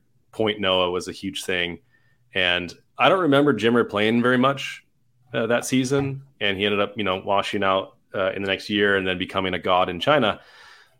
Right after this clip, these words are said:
Um, but I remember falling in love with this Bulls team. It was so stupid. Like, I'd never seen a team like that where the point guard was the center basically for, for so much of the game. And, you know, they just, they played with so much heart. And so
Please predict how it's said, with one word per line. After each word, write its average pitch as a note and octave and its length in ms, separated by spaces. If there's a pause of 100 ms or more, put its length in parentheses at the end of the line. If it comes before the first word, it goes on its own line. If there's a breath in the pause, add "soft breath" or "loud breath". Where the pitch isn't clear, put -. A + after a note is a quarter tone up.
(160)
Um, F#2+ 540
but G#2+ 320 (640)
I - 80
remember C#3+ 360
falling C#3 300
in C3 80
love B2+ 180
with C#3+ 100
this A2 160
Bulls B2+ 400
team. A#2+ 340
It G2+ 80
was A2 120
so D#3 180
stupid. A#2 560
Like, - 160
I'd B2 120
never D#3 220
seen D#3 320
a C#3+ 60
team C3 280
like A2+ 200
that F#2+ 220
where G2 120
the F#2+ 100
point G#2+ 280
guard G2 220
was F#2 180
the G#2 100
center G#2+ 340
basically F#2+ 480
for, F#2 180
for - 320
so G2 180
much F#2+ 220
of E2+ 60
the F2+ 60
game. F#2+ 380
And, E2 140 (380)
you F#2+ 60
know, F#2 120
they G#2 80
just, A#2 180 (100)
they C3 140
played D#3 220
with C3+ 120
so C#3 120
much B2 160
heart. A2+ 400
And G#2 140
so G#2 360